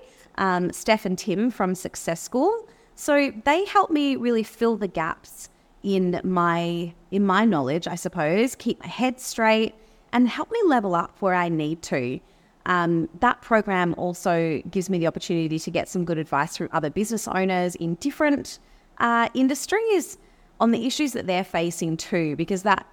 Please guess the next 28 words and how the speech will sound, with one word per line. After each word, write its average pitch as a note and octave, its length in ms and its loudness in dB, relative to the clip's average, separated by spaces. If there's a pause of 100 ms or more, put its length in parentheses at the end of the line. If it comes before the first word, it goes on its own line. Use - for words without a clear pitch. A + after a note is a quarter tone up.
sometimes G3+ 540 0
highlights, D#3 640 -2 (100)
uh, D#3 280 -6
other F#3 160 2
things D#3+ 260 -4
that D#3 80 -6
I D#3 140 2
might B3 200 2
need C4 160 2
to C4+ 80 0
look C4+ 140 -2
at C4+ 140 2
in C4 60 0
my C4 120 2
business B3+ 540 -2 (360)
or, E3+ 540 4
um, D#3 600 -4 (400)
you G3 100 0
know, E3+ 120 0
getting G#3+ 300 4
different G#3 300 0
perspectives - 840 -2 (300)
on C4+ 180 4
business D#4+ 360 2
can G3+ 240 2
be F#3+ 160 2
really, F#3 380 2
really E3+ 220 2